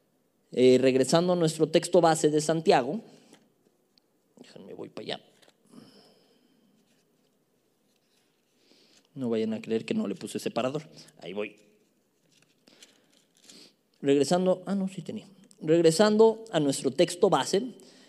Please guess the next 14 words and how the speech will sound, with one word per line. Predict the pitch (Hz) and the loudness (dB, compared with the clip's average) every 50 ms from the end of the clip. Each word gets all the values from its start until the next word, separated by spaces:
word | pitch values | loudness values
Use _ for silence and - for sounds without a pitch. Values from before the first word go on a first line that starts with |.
| _ _ _ _ | _ _ _ _
leamos | - 143 147 165 180 190 202 196 - | 2 4 4 4 4 2 2 2 2
Santiago | - 160 147 139 - 170 165 165 165 175 165 | 2 0 0 2 4 4 4 4 4 2 2
dos | 143 143 147 156 170 - - - - - | 4 4 4 4 2 0 -4 -6 -10 -12
veintitrés. | 135 135 131 127 131 131 123 135 151 147 - 226 226 220 190 - - - - - - - - | -2 0 0 2 2 0 -2 -4 -4 0 2 2 2 2 0 -2 -6 -10 -12 -16 -20 -18 -10
Dice, | - 139 131 - - - | -6 -4 -4 -2 -2 0
"Y | 131 127 131 | 0 0 0
se | 127 - - 165 151 156 - | -2 2 4 4 4 4 0
cumplió | - 180 175 175 170 165 202 220 226 247 254 | 0 0 0 0 0 0 2 8 10 10 10
la | 254 262 277 | 10 8 6
escritura | 254 240 - - - 233 233 226 202 - 269 262 269 247 196 170 - | 6 4 2 0 2 2 2 2 4 4 6 8 8 8 6 6 4
que | - 180 180 | 4 4 6
dice, | 180 214 226 220 208 - 220 202 180 - - - - - - | 6 4 4 4 6 6 6 6 4 0 -6 -14 -18 -10 -4
Abraham", | 160 160 165 165 196 214 220 226 233 214 | -2 0 2 2 4 4 4 2 0 2
¿qué? | 220 247 262 302 339 339 - - | 4 6 6 6 6 2 -2 -8